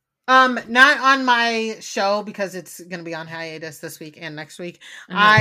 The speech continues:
Speaker 1: have Love is Blind recaps on my Instagram page at Who Asked Me Podcast. It is under a Love is Blind highlight.
Speaker 2: Awesome. And also on TikTok.
Speaker 1: Yeah.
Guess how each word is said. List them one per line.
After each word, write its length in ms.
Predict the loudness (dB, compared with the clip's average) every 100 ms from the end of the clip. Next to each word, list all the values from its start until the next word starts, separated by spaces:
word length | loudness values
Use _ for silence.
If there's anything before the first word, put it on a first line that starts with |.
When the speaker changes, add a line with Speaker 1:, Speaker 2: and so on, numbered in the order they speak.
| 4
Speaker 1:
have 340 | 2 2 2 0
Love 220 | -4 -2
is 100 | -6
Blind 300 | -2 -2 -2
recaps 420 | -8 -6 -6 -6
on 180 | -8 -8
my 400 | -6 -6 -6 -8
Instagram 420 | -12 -14 -12 -14 -12
page 280 | -12 -10
at 200 | -12 -12
Who 100 | -10
Asked 220 | -10 -10 -12
Me 80 |
Podcast. 540 | -10 -10 -6 -6 -6 -10
It 100 | -12
is 160 | -12
under 340 | -12 -12 -12 -10
a 100 | -14
Love 220 | -10 -10
is 120 | -10 -12
Blind 320 | -10 -10 -12
highlight. 840 | -14 -14 -14 -20 -20 _ -20 -20 _ _ _ -10
Speaker 2:
Awesome. 440 | -8 -8 -8 -6
And 200 | -2 0
also 360 | 0 0 -2 -2
on 240 | -2 -4
TikTok. 580 | -6 -12 -12 -18 -18 -20 _ _ _ _ -8
Speaker 1:
Yeah. 560 | 4 8 8 8 2